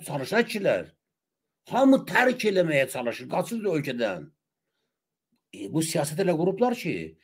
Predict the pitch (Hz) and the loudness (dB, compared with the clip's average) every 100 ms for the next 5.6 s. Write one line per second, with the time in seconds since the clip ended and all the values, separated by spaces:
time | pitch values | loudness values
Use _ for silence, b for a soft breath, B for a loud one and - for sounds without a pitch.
0 | _ _ - 139 160 165 160 220 196 160 | _ _ -8 -2 0 0 0 -2 -2 -4
1 | 160 175 156 - 165 156 151 185 175 - | -2 -4 -4 -6 -4 -4 -4 -4 -6 -14
2 | _ _ _ _ _ _ _ _ _ - | _ _ _ _ _ _ _ _ _ -10
3 | 143 156 180 165 170 156 175 165 131 - | -4 -2 0 0 0 2 0 0 -2 -8
4 | _ _ b b 127 - 180 175 180 175 | _ _ b b -8 -2 0 4 4 4
5 | 180 156 185 165 110 80 | 0 -2 -2 -2 -6 -8